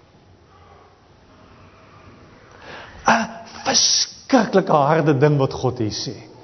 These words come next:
Maar dit was waar. As mens kyk wat het hierdie ouens gedoen. Elke keer as God,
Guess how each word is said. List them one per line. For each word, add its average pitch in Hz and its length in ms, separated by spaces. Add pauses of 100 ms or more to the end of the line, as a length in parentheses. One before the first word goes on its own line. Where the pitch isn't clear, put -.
(2500)
Maar 240 140
dit 233 140 (120)
was - 280 (140)
waar. 202 440 (420)
As - 140
mens 247 180
kyk 277 180
wat 254 140
het 208 120
hierdie 240 200
ouens 247 240
gedoen. 196 480 (300)
Elke 277 340
keer 269 240
as 233 100
God, 269 280